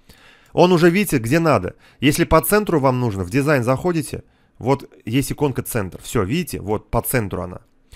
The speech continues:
Расстояние, возможно, большое от свадьбы до текста, да? Вы заходите потом в макет. И вот сверху двадцать пять пикселей, ставите ноль.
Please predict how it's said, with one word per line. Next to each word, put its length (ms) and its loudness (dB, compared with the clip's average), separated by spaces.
Расстояние, 640 2
возможно, 420 0
большое 420 0
от 80 0
свадьбы 360 -2
до 160 -2
текста, 400 -8
да? 260 -4
Вы 140 0
заходите 480 0
потом 280 -2
в 60 -6
макет. 480 -4
И 100 -2
вот 180 2
сверху 380 2
двадцать 260 4
пять 200 0
пикселей, 340 -6
ставите 400 -2
ноль. 320 0